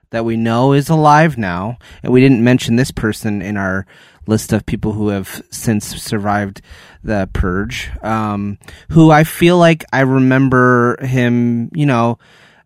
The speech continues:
uh, being a little bit of a bad boy. So doing a little dirty tactic might be, uh, like this might be, uh,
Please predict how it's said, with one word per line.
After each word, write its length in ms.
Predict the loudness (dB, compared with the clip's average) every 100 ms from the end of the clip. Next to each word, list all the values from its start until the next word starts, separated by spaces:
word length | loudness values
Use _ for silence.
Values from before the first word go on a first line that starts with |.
| _
uh, 640 | -4 0 0 0 0 -2 -6 _ _
being 300 | -2 2 2
a 60 | 2
little 260 | 2 2 2
bit 160 | 0
of 100 | 0
a 60 | -2
bad 280 | -2 -2 -2
boy. 320 | -4 -6 -8 -12 _
So 320 | -8 -6 -6 -10 _
doing 240 | -2 0 2
a 80 | 4
little 300 | 4 4 0 -10 -20 -10 0
dirty 260 | 2 4
tactic 640 | 0 -2 -4 -4 -8 -8 -8
might 260 | -6 -6
be, 440 | -6 -4 -4 -6 -6
uh, 380 | -6 -6 -6 -8
like 180 | -12
this 260 | -8 -10 -8
might 240 | -8 -8
be, 420 | -8 -8 -8 -10 -14 _ _ _ _ _ -14
uh, 380 | -10 -8 -10 -12